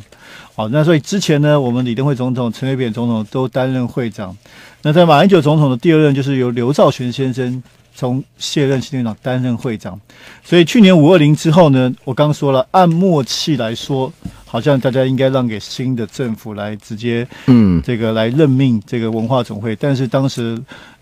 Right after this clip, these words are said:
Speaker 1: 刘院长他们就
Speaker 2: 因为搁继续要做。
Speaker 1: 嘿啊，就是这样。
Speaker 2: 哦。
Speaker 1: 但是这实际上社团法人嘛，所以也，也，也恭喜的也是这样子啦，因为这是民间团体嘛。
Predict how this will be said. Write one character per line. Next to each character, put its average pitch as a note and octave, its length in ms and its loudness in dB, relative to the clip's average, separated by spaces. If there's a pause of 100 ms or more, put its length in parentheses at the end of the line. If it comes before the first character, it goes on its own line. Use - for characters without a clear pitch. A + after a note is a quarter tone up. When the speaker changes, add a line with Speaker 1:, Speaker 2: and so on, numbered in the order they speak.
(300)
Speaker 1:
刘 B2+ 220 -2
院 E3+ 140 4
长 G#2+ 180 -4
他 A#2 120 -6
们 A#2+ 180 -2
就 C3 80 6
Speaker 2:
因 C3 100 6
为 G#2+ 80 -2
搁 A#2 220 4
继 E3+ 120 4
续 F3+ 120 -2
要 B2+ 160 2
做。 D#2+ 260 -6
Speaker 1:
嘿 D3+ 240 2
啊， C#3+ 160 6
就 C3+ 120 0
是 A2+ 60 -4
这 D3 60 6
样。 F3 80 6
Speaker 2:
哦。 C#3+ 140 4 (160)
Speaker 1:
但 A#3 100 8
是 B3 80 6
这 A3+ 120 4
实 - 180 0
际 G#3+ 60 6
上 A3 120 8
社 A3+ 120 4
团 E3+ 160 6
法 C3 160 2
人 A#2 140 -2
嘛， B2 120 0
所 D#3+ 160 -2
以 D3+ 140 4
也， A#2+ 140 0
也， C3 200 -2
也 C3 280 -2 (200)
恭 F#3 140 4
喜 C#3+ 100 -4
的 C3+ 100 4
也 B2 140 0
是 E3+ 100 -4
这 E3+ 120 2
样 C#3 120 4
子 A2+ 140 -4
啦， G#2 160 -4
因 C#3 80 -2
为 D#3 80 0
这 D3 100 0
是 C#3+ 60 -2
民 B2+ 160 0
间 C#3+ 160 0
团 A#2+ 220 -4
体 A#2 140 -4
嘛。 G2 200 -6